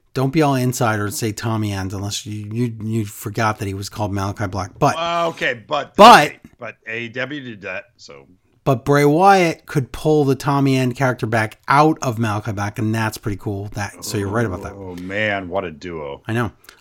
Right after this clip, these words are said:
Speaker 1: I would love to see him actually be successful despite not being the clean-cut All-American. Yes, Positive Cheese. Thank you. Um, yeah, uh, I'm looking forward to that.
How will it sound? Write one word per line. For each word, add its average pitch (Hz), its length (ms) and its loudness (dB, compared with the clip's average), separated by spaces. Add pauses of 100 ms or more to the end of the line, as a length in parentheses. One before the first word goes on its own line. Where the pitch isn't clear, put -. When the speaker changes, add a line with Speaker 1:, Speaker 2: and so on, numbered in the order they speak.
(140)
Speaker 1:
I 156 120 6
would 156 160 6
love 160 200 4
to 175 80 -6
see - 180 2
him 147 120 2
actually 139 320 -2
be 123 160 0
successful 127 560 -4
despite 117 420 -4
not 117 220 -4
being 117 200 0
the 110 160 -2 (100)
clean-cut 120 680 -2
All-American. 107 960 -4 (340)
Yes, - 320 -14 (180)
Positive 110 400 -4
Cheese. 98 380 -8 (180)
Thank 117 240 -4
you. 104 160 -10 (460)
Um, 123 420 -2 (300)
yeah, 131 520 0 (440)
uh, 113 480 -4 (260)
I'm 147 220 4
looking 139 160 2
forward 147 200 0
to 139 80 -6
that. 135 240 0